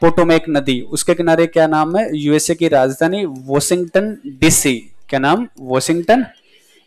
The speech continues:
तो Washington डीसी किसके किनारे located है? Potomac, Potomac नाम की नदी है, उसके किनारे Washington डीसी। ये इतनी सी simple, simple सी बातें ध्यान रखना सारी नदियों के बारे में। ठीक है, उसके बाद में देखें हम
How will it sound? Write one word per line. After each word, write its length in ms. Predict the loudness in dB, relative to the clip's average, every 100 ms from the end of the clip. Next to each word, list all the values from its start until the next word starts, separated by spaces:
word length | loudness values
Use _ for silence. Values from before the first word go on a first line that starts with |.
| -8
तो 120 | -2
Washington 440 | -2 -2 -2 -2
डीसी 240 | -2 -2 -2
किसके 300 | -4 -4 -4
किनारे 240 | 0 0
located 460 | 0 -2 2 2 2
है? 180 | -2 -4 -20 -20 -20 -20 0
Potomac, 500 | 2 4 4 2 0 -6 -6
Potomac 420 | -4 -2 -2 -2 -2
नाम 220 | -4 -4
की 160 | -6
नदी 260 | -4 -4 -2
है, 60 | -2
उसके 360 | -4 -8 -6
किनारे 340 | -4 -4 -4 -4
Washington 800 | -6 -10 -10 -6 -4 -4 -12 -8
डीसी। 340 | -8 -6 -10 -12 _ -2
ये 120 | 2
इतनी 260 | 2 2 -6
सी 140 | -4
simple, 300 | -6 -6 -8
simple 280 | -8 -10 -12
सी 140 | -10 -4
बातें 260 | -4 -2
ध्यान 200 | -6 -8
रखना 320 | -8 -4 -4 _ _ -18
सारी 340 | -2 0 0
नदियों 500 | -4 -6 -8 -6 -8
के 180 | -6 -6 -6 _ -6
बारे 260 | -4 -4
में। 140 | -8 -14 _ _ -12
ठीक 180 | 0
है, 160 | 0 0 -6 -14 -18 -14 -8
उसके 220 | -2 0
बाद 240 | 2 2
में 140 | 0 -4
देखें 220 | -2 -4
हम 160 | -6